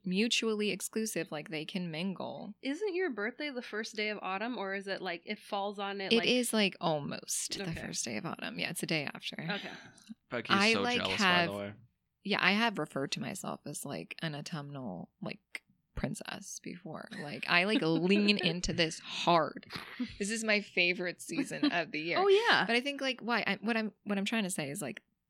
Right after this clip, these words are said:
Speaker 1: emo girls, basic girls, whether they're the same, whatever, there's something about, like, Halloween in general and, like, the autumn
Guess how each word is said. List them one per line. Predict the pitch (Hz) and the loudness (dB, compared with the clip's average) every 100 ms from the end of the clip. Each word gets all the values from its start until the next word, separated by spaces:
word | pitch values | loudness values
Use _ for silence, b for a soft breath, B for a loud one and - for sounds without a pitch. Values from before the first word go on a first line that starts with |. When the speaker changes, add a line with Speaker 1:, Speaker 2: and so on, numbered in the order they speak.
| - _ _ | -20 _ _
Speaker 1:
emo | 180 180 175 | 2 2 2
girls, | 175 175 175 175 | 0 0 0 -4
basic | - 165 175 180 - | -4 -2 0 -2 -4
girls, | 170 165 160 - 254 | -2 -2 -4 -8 -6
whether | 151 170 | -4 -4
they're | 165 | -4
the | 165 | -4
same, | 170 - 160 156 156 | -4 -2 -2 -2 0
whatever, | 160 156 156 156 - B B B - | 2 2 2 -2 -6 B B B -2
there's | 185 190 | 2 4
something | - 170 185 190 185 | 6 4 4 2 2
about, | 170 165 151 139 160 - - - _ _ _ _ - | 2 0 0 0 -4 -6 -10 -12 _ _ _ _ -4
like, | 170 170 | -2 -2
Halloween | - 170 160 160 160 160 | 0 0 0 -2 -4 -6
in | 147 | -4
general | 165 143 160 165 170 175 208 | -2 -2 -2 -2 -4 -4 -2
and, | - 165 | 0 0
like, | 160 147 - 175 | 0 -4 -6 -8
the | 165 | -4
autumn | 151 139 151 156 170 202 | -2 0 -2 -4 -6 -8